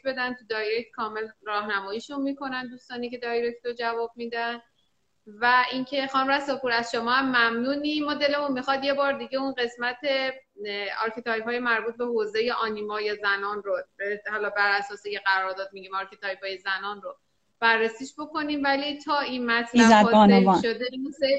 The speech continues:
Speaker 1: نگه داریم و در لایو بعدی انشالله با همین روی کردی که تو مقدمه فرمودین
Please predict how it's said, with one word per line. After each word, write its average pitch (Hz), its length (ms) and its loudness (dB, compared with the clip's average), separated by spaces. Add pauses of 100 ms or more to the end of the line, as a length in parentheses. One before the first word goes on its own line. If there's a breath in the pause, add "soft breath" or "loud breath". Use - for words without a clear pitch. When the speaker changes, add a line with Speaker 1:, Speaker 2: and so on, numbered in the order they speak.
Speaker 1:
نگه 254 420 2
داریم 277 280 2
و 247 160 2
در 226 160 2
لایو 247 520 0
بعدی 226 460 2
انشالله 240 520 -2
با 233 140 0
همین 240 360 -4
روی 233 200 -4
کردی 240 420 -4
که 254 120 -16
تو 240 120 -12
مقدمه 208 580 -4
فرمودین 214 920 -6